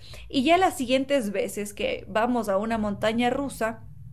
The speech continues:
el susto es casi nulo. Porque como ya vivimos una primera experiencia, luego aprendimos que no nos pasa nada, que salimos ilesos, que es divertido, que se generan muchas emociones, que gritamos, desfogamos,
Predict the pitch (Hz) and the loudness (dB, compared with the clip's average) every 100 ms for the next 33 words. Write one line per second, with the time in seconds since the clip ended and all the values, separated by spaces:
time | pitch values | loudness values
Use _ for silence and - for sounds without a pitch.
0 | - - - - - 262 247 320 302 - | -14 -16 -16 -14 4 4 4 -2 -2 4
1 | 294 294 - 262 262 240 208 214 254 - | 4 4 4 4 4 -2 2 4 4 0
2 | - - - - - - 247 247 247 240 | -10 -20 -20 -20 -18 0 4 4 4 4
3 | 247 285 320 294 285 269 240 233 226 208 | 6 4 4 2 2 2 0 0 0 0
4 | 214 226 226 - 233 240 214 196 202 208 | 0 -2 -2 -2 2 2 2 0 -2 -2
5 | - - - 226 226 220 208 208 214 - | -12 -10 0 4 4 2 -2 -2 -4 -6
6 | - 190 190 233 262 269 294 247 208 220 | -12 -6 -6 0 2 4 4 6 6 4
7 | 208 196 - 208 226 294 269 233 233 226 | 2 -8 -8 -6 -2 4 6 6 2 0
8 | 185 185 208 233 254 269 247 233 - - | -2 -2 2 2 2 0 0 0 -2 -12
9 | - 165 185 190 196 208 220 240 240 254 | -14 -6 -6 -6 -8 -8 -4 -4 2 4
10 | 226 214 214 233 277 - 226 - 190 202 | 4 0 0 2 2 2 -4 -6 -6 -2
11 | 226 277 233 214 202 226 | 2 4 2 2 -2 -4